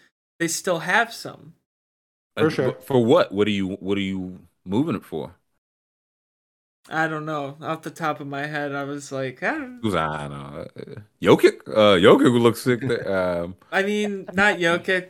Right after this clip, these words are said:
Speaker 1: But, um, I'm, now I'm saying Gordon Hayward. That's not putting you over any hill.
Speaker 2: There it is.
Speaker 3: No.
Speaker 2: Yeah. <laughs>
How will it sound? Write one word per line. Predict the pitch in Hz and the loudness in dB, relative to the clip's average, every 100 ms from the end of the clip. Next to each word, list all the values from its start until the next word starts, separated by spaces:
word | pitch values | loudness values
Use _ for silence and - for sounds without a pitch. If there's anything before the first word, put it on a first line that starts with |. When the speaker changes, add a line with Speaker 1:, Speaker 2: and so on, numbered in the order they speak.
| _ | _
Speaker 1:
But, | - - | -18 -14
um, | 147 143 - - _ _ | -14 -14 -18 -20 _ _
I'm, | 139 147 - _ | -8 -8 -12 _
now | 131 151 160 | -6 -2 -2
I'm | 156 | -2
saying | - 151 143 | -6 -6 -8
Gordon | 139 156 139 131 | -4 -2 -2 -6
Hayward. | 143 139 123 123 | -8 -8 -6 -8
That's | 135 143 143 | -8 -8 -8
not | 143 123 | -10 -10
putting | - 131 | -12 -10
you | 127 127 | -8 -8
over | 127 120 | -10 -12
any | 127 127 | -10 -12
hill. | 139 143 123 127 131 151 | -10 -8 -6 -6 -6 -6
Speaker 2:
There | 135 147 | -6 -4
it | |
is. | 180 185 175 | 0 0 -2
Speaker 3:
No. | - | -2
Speaker 2:
Yeah. | 208 147 123 131 123 - - _ | -2 0 -4 -8 -18 -20 -20 _
<laughs> | - | -18